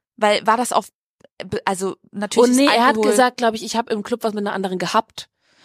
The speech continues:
Speaker 1: Ja, und ich möchte wissen, was genau. Weil war das auf Besowski auch? Also nicht, dass Alkohol ist nie eine Lösung, ist nie eine Entschuldigung, so auf gar keinen Fall.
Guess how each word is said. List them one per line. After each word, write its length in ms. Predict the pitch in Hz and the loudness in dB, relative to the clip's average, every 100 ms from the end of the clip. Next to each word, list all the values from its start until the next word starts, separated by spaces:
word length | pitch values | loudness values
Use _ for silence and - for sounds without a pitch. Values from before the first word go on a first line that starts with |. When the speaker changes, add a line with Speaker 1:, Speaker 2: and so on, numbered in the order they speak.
| _ | _
Speaker 1:
Ja, 160 | 285 285 | 0 2
und 80 | 254 | 0
ich 120 | - | -4
möchte 240 | 277 254 | -6 -6
wissen, 240 | 254 - 247 | -8 -2 -2
was 160 | 247 | -2
genau. 400 | 247 247 277 180 - - | -4 0 2 2 -2 -2
Weil 160 | 226 214 | 2 4
war 140 | 233 | 4
das 160 | 269 - | 2 0
auf 180 | 233 - | -2 -2
Besowski 640 | 202 185 208 - 302 330 | -4 -4 -4 -8 -6 0
auch? 220 | 294 330 | 0 0
Also 200 | - 196 | -2 -4
nicht, 200 | 190 220 214 | -4 -4 -4
dass 180 | - - | -6 -4
Alkohol 340 | 220 - 214 | -2 0 0
ist 140 | 190 | -2
nie 220 | 190 190 220 | -2 2 4
eine 100 | 214 | 4
Lösung, 320 | 202 202 190 | 2 -2 -6
ist 160 | - | -4
nie 80 | 202 | 0
eine 160 | 220 220 | 0 0
Entschuldigung, 640 | 196 220 202 185 185 185 | -2 -2 -2 -2 -2 -2
so 160 | 180 - | -4 -2
auf 180 | 180 | -4
gar 140 | - 196 | -2 -2
keinen 180 | 220 196 | -4 -4
Fall. 280 | 202 196 | -2 -2